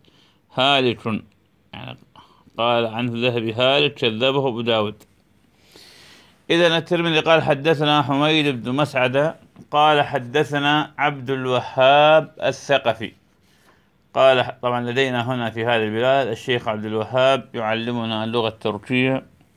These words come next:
وهو من خيار الناس، نسأل الله أن يحفظه وأن يرفعه وأن ينفعه. كان يعلمنا جملة جملة، لكنه هذه الأيام كأنه قد نسينا.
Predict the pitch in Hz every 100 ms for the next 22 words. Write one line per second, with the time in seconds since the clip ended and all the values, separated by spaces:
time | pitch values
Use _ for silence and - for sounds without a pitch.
0 | _ _ _ - _ _ _ _ - 117
1 | 139 123 123 120 113 98 117 123 123 113
2 | 107 113 104 - - - - 113 - -
3 | 117 110 110 120 120 117 110 107 107 -
4 | 120 113 110 113 110 98 110 107 104 101
5 | 120 110 117 113 110 104 107 107 101 98
6 | 85 - _ _ _ _ - - - -
7 | _ _ 127 127 123 117 113 107 110 117
8 | 127 117 117 120 135 - _ 113 135 127
9 | 113 110 113 104 120 117 117 131 - -
10 | 120 117 - 123 120 113 110 120 110 110
11 | 107 110 113 113 107 - 107 117 117 110
12 | 107 117 110 107 - 113 104 98